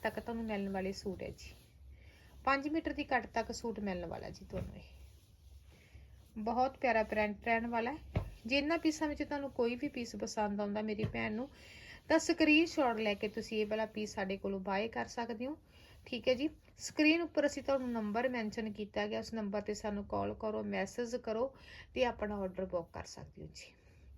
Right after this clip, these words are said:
ਪਲੀਜ਼ ਮੇਰੀ ਭੈਣਾਂ ਨੂੰ ਬੇ-, ਅਹ, ਰਿਕੁਐਸਟ ਹੈ ਕਿ ਮੇਰੇ ਚੈਨਲ ਨੂੰ ਸਬਸਕ੍ਰਾਈਬ ਕਰੋ ਤੇ ਬੈਲ ਆਈਕਨ ਬਟਨ ਵੀ ਪ੍ਰੈਸ ਕਰੋ, ਤਾਂ ਕਿ ਤੁਹਾਨੂੰ ਮੇਰੀ ਵੀਡੀਓ ਦਾ ਜਲਦੀ ਤੋਂ ਜਲਦੀ ਨੋਟੀਫਿਕੇਸ਼ਨ ਮਿਲ ਸਕੇ ਜੀ। ਕਿਉਂਕਿ ਫਿਰ ਜ-, ਜਿਹੜੇ ਸਾਡੇ ਕੋਲੇ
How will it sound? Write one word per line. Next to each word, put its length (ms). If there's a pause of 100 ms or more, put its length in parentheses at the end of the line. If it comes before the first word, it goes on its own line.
(380)
ਪਲੀਜ਼ 260
ਮੇਰੀ 220
ਭੈਣਾਂ 260
ਨੂੰ 200
ਬੇ-, 140
ਅਹ, 220
ਰਿਕੁਐਸਟ 440
ਹੈ 100
ਕਿ 160
ਮੇਰੇ 260
ਚੈਨਲ 320
ਨੂੰ 100
ਸਬਸਕ੍ਰਾਈਬ 580
ਕਰੋ 280 (420)
ਤੇ 80
ਬੈਲ 300
ਆਈਕਨ 320
ਬਟਨ 220
ਵੀ 120
ਪ੍ਰੈਸ 320
ਕਰੋ, 240
ਤਾਂ 220
ਕਿ 240 (320)
ਤੁਹਾਨੂੰ 220
ਮੇਰੀ 260
ਵੀਡੀਓ 280
ਦਾ 200
ਜਲਦੀ 400
ਤੋਂ 140
ਜਲਦੀ 340
ਨੋਟੀਫਿਕੇਸ਼ਨ 720
ਮਿਲ 200
ਸਕੇ 300
ਜੀ। 180 (420)
ਕਿਉਂਕਿ 340
ਫਿਰ 180
ਜ-, 200
ਜਿਹੜੇ 280
ਸਾਡੇ 300
ਕੋਲੇ 260